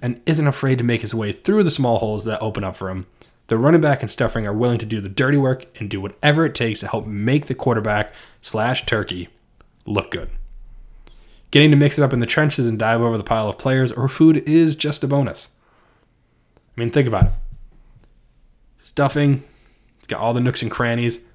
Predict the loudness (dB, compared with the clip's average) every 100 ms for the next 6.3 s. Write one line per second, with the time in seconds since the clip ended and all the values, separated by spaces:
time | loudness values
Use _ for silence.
0 | -4 0 4 2 0 -2 -4 -2 -2 0
1 | -2 -4 -10 -4 2 4 4 2 2 -2
2 | 0 0 0 0 -4 -14 -14 -8 -2 2
3 | 4 4 4 0 -2 -4 -14 -6 -2 0
4 | 0 -2 -2 -6 -4 -4 0 2 4 2
5 | -2 -4 -2 0 0 0 0 0 0 -4
6 | -4 -6